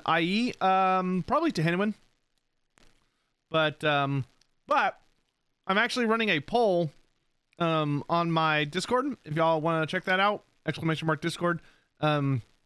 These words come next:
where it's a community poll, and, uh, people are basically voting on their favorite legendary lords, and the least, the characters that get the least amount of votes every day have been slowly but surely eliminated.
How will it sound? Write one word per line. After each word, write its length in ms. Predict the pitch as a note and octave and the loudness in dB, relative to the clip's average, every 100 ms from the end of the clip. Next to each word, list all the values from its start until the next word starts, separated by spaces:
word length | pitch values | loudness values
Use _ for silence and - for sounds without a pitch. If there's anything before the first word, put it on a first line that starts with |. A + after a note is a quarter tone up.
| _ _ _ | _ _ _
where 460 | D3 D#3 D#3 D#3 D#3 D#3 | 0 2 4 4 2 0
it's 140 | D#3+ | -4
a 40 | D3+ | 0
community 360 | E3 G#3+ A3 | 0 2 2
poll, 360 | F#3 G#3+ G#3 - _ _ - | 2 2 2 -2 _ _ -4
and, 560 | E3 E3 D#3 D3+ D3 C#3 | 0 2 0 0 -2 0
uh, 300 | D3 D3 C#3 | 2 2 0
people 320 | - F#3 G3 | -2 -2 0
are 60 | E3+ | 0
basically 360 | F3 F3 E3+ | -2 -2 -2
voting 360 | D3+ E3 E3+ E3 | 0 0 0 0
on 100 | D#3 | 0
their 100 | D3 | 0
favorite 280 | E3 D#3 D3+ | 0 -2 0
legendary 380 | D3+ D3 C#3+ C#3+ | -2 0 0 2
lords, 420 | A3 A#3 G3+ - | 2 2 -2 -2
and 220 | D#3+ D3+ | -2 0
the 80 | C#3+ | 0
least, 300 | D#3+ G3+ - - | 0 -2 -6 -8
the 200 | D3+ D#3 - _ - | -6 -6 -10 _ -2
characters 320 | G#3 G#3 G3+ | 0 0 -2
that 80 | F3+ | -2
get 120 | E3+ | -4
the 80 | D3+ | -2
least 220 | C#3+ E3+ | -2 0
amount 160 | F#3 F3+ | 0 0
of 60 | |
votes 200 | F3 F#3 - | 0 -2 -2
every 180 | D3+ D3+ | -2 0
day 240 | D3 D#3 | 0 0
have 140 | D3+ | 0
been 160 | B2+ C3+ | -2 -4
slowly 380 | A#2+ D3+ D3+ D3 | -2 0 2 0
but 120 | B2+ | -2
surely 280 | - D#3 C#3+ | -4 -2 -2
eliminated. 580 | C3 D#3+ F#3+ G3+ G#3 | 0 0 0 -2 -4